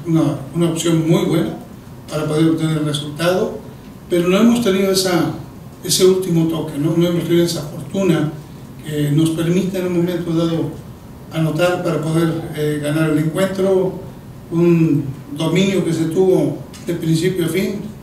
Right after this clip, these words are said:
en el partido, eh, nos, nunca sabíamos cómo iba a estar el, el encuentro. Sin embargo, como se presentaron las circunstancias, pues, eh, el equipo hizo las cosas de una manera productiva y positiva, ¿no?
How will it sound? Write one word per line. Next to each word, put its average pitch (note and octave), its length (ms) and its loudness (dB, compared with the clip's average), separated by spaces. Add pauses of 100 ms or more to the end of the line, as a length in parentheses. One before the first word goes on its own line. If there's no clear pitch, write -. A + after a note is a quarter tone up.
(100)
en D#3+ 40 -8
el D#3 160 -6
partido, G#3 540 -4 (580)
eh, D3+ 260 -2 (1040)
nos, D#3+ 380 0
nunca F#3 280 2
sabíamos E3 500 2
cómo E3+ 340 4
iba D#3+ 100 0
a - 20 0
estar E3 300 0
el, C#3 260 -4
el D#3 200 -2
encuentro. F#3+ 540 -2 (340)
Sin F#3 160 0
embargo, F3+ 440 0
como E3+ 200 2
se E3 140 0
presentaron E3+ 600 2
las E3 100 -2
circunstancias, E3+ 1000 -4 (520)
pues, E3 280 0
eh, D3+ 320 -4 (460)
el E3+ 140 -2
equipo F3+ 320 0
hizo E3 400 -2 (220)
las F3 220 2
cosas F#3 360 -2
de F3+ 80 4
una F#3 120 4
manera E3+ 460 2 (1200)
productiva F3+ 600 2
y G#3+ 60 4
positiva, F3 600 0
¿no? C#3+ 180 2